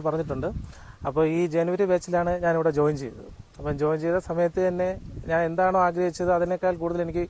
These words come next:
കിട്ടുമെന്ന് ഉറപ്പായിരുന്നു. കാര്യം പറഞ്ഞത് അതേപോലെ തന്നെ പ്രവർത്തിക്കുന്ന ഒരു സ്ഥാപനമാണ്. അപ്പോൾ സേഫ്റ്റി എന്ന് പറയുമ്പോൾ പഴയ കാലത്ത് ഇപ്പോഴും പലർക്കും ഒരു ധാരണ ഉള്ളത് ഫയർ ആൻഡ് സേഫ്റ്റി എന്നുള്ളൊരു കോൺസെപ്റ്റാണ്. അപ്പോൾ അതിൽ നിന്ന് എന്താണ് health and safety management, അതിന് എത്രത്തോളം പ്രാധാന്യമുണ്ട്,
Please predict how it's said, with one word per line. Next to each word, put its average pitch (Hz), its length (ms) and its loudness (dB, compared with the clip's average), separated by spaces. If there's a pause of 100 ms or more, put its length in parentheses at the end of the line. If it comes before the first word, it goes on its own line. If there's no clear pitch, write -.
കിട്ടുമെന്ന് 165 420 -2
ഉറപ്പായിരുന്നു. 139 480 0 (500)
കാര്യം 147 240 0 (140)
പറഞ്ഞത് 190 400 4 (100)
അതേപോലെ 185 440 2 (360)
തന്നെ 170 220 0
പ്രവർത്തിക്കുന്ന 170 480 0
ഒരു 160 140 -4
സ്ഥാപനമാണ്. 131 500 -4 (720)
അപ്പോൾ 151 200 2 (200)
സേഫ്റ്റി 160 360 2
എന്ന് 190 120 0
പറയുമ്പോൾ 185 340 2
പഴയ 180 260 6
കാലത്ത് 185 300 2 (100)
ഇപ്പോഴും 190 340 0
പലർക്കും 185 280 2
ഒരു 180 120 6
ധാരണ 180 280 6
ഉള്ളത് 175 300 2
ഫയർ 175 180 6
ആൻഡ് 180 160 -6
സേഫ്റ്റി 180 240 -2
എന്നുള്ളൊരു 160 300 0
കോൺസെപ്റ്റാണ്. 143 500 -4 (240)
അപ്പോൾ 147 160 0
അതിൽ 160 120 0 (100)
നിന്ന് 180 220 -2 (580)
എന്താണ് 180 300 6 (100)
health 160 240 0
and 180 180 -6
safety 170 300 0 (200)
management, 160 500 -2 (580)
അതിന് 156 180 2
എത്രത്തോളം 175 400 2
പ്രാധാന്യമുണ്ട്, 156 680 2